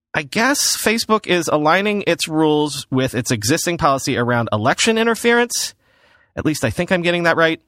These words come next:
If you run an ad or do a post, for example, saying that election day is Wednesday instead of Tuesday, that ad is banned,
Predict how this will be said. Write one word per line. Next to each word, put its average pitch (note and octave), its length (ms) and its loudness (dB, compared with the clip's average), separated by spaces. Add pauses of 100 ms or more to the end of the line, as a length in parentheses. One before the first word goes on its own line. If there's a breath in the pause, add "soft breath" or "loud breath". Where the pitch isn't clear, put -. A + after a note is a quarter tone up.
(120)
If B2+ 140 0
you F3 120 2
run F3 180 4
an D3+ 180 0
ad D#3 340 4
or C3+ 80 0
do B2 160 0
a A#2+ 60 0
post, C#3+ 500 -2 (600 loud breath)
for - 120 2
example, C#3 380 0
saying C3 280 2
that A#2+ 120 0
election C#3+ 460 2
day C3+ 340 2
is A#2 160 -2
Wednesday D3+ 600 0
instead C3 280 -2
of A2+ 100 -4
Tuesday, C#3+ 560 0 (360)
that C#3 300 2
ad C#3+ 400 2
is C3+ 220 -2
banned, D#3+ 600 0